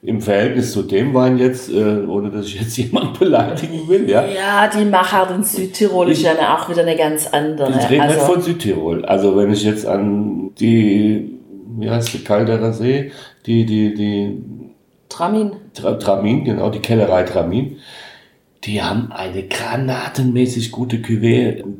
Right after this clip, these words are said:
Speaker 1: wo sehr viel Grauburgunder drin ist und Weißburgunder auch noch ein paar Sachen. Da reden wir über fünfundvierzig Euro die Flasche, ja. Aber die ist richtig gut, natürlich. Ich denke jetzt so, weißt du, an, ans Veneto.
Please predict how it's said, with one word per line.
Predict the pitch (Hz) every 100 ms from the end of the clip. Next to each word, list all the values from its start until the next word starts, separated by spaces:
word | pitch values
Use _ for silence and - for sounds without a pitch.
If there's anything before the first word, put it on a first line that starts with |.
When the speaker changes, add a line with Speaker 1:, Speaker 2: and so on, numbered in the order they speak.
| -
Speaker 1:
wo | 107 107
sehr | 104 104
viel | 107 110
Grauburgunder | 104 107 110 110 113 113 104
drin | - 117
ist | 127
und | 104 95 - -
Weißburgunder | 104 - 113 117 107 107
auch | 113
noch | 117
ein |
paar | 113 110
Sachen. | 104 110 113 113 - - - - - _ _
Da | 101
reden | 98 101
wir | 101
über | 95 92 90 87 85 - - -
fünfundvierzig | 104 113 113 120 -
Euro | 123 123
die | 120
Flasche, | 113 120 123 - -
ja. | 95 95 110 - - - - _ -
Aber | 87
die | 98
ist | 95
richtig | 95 - -
gut, | 147 113 - -
natürlich. | - - 147 131 - -
Ich | - - - -
denke | 107 113 113
jetzt | -
so, | 113 95
weißt | 107 -
du, | 92
an, | 90 101
ans | 87 87 -
Veneto. | 95 135 147 147 147 147 147